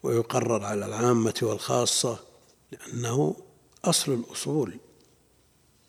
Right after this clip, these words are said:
يعني التوحيد وما يضاده. لا بد من أن يكون الناس في جميع طبقاتهم ومستوياتهم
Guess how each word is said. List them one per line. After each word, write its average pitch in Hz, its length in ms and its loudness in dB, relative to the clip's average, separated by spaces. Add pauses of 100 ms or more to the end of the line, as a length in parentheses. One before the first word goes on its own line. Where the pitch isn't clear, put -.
(120)
يعني - 140 -12
التوحيد 127 680 2
وما 107 260 2
يضاده. 113 640 4 (1000)
لا 160 120 2
بد 139 280 4
من 110 200 0
أن 113 160 0
يكون 117 380 4
الناس 110 520 -2 (1200)
في 123 220 4
جميع 127 600 6
طبقاتهم 117 800 0
ومستوياتهم 120 1080 0